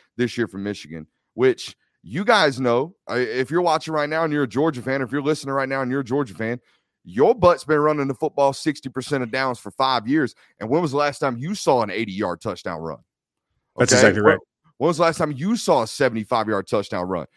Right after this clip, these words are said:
Speaker 1: So it tells me wide receivers block their ever-loving backsides off on the backside, okay, and
Speaker 2: Mm-hmm.
Speaker 1: on, on downfield,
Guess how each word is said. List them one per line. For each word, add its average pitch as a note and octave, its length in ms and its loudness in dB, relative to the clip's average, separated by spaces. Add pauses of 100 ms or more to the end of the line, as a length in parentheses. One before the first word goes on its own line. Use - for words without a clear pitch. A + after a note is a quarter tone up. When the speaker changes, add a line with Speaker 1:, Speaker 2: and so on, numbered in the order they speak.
(160)
Speaker 1:
So D#3 180 6
it D#3 80 4
tells D#3 280 4
me C3 280 -6 (280)
wide C#3+ 280 2
receivers D3+ 420 2
block C3+ 400 0
their C3+ 200 2 (120)
ever-loving C3+ 680 4
backsides G#2+ 580 -2
off G#2 200 -4
on G#2+ 120 -4
the G2 80 -6
backside, F2 540 -6 (140)
okay, A2 380 -2
and A2+ 100 -4
Speaker 2:
Mm-hmm. - 0 -
Speaker 1:
on, A#2 200 0 (100)
on B2 180 -2
downfield, A2 520 -4